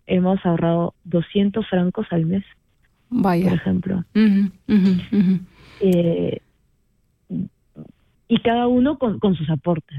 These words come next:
Speaker 1: ¿no? Cada uno con sus aportes, pero no nos damos cuenta, pero cuestionar a la otra persona también, cuestionar el por qué y por qué, y de ahí pueden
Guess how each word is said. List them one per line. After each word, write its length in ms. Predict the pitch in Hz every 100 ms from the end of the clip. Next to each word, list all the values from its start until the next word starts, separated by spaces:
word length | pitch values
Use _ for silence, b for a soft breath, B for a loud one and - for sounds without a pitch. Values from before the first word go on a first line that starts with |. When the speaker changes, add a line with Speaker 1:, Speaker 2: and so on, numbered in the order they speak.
| 143
Speaker 1:
¿no? 140 | 160
Cada 220 | - 165
uno 220 | 165 175
con 160 | 196 185
sus 140 | 156
aportes, 440 | 147 143 156 - 143
pero 300 | - 165 160 - B B B -
no 180 | 202 233
nos 160 | 254 254
damos 300 | 262 240 -
cuenta, 400 | 233 226 294 285
pero 500 | 226 190 180 175 - _ _ _ _ _ _ _ _ - - -
cuestionar 640 | 220 - 214 208 233 208
a 80 | 175
la 140 | 165
otra 220 | 165 165 175
persona 520 | 165 156 175 165 151
también, 320 | - 160 156 - -
cuestionar 460 | 170 - 185 185
el 140 | 175 165
por 220 | 170 170
qué 140 | 202 208
y 80 |
por 180 | 196 175
qué, 120 | 190
y 140 | 202 208
de 80 | 185
ahí 160 | 202
pueden 340 | - 226 233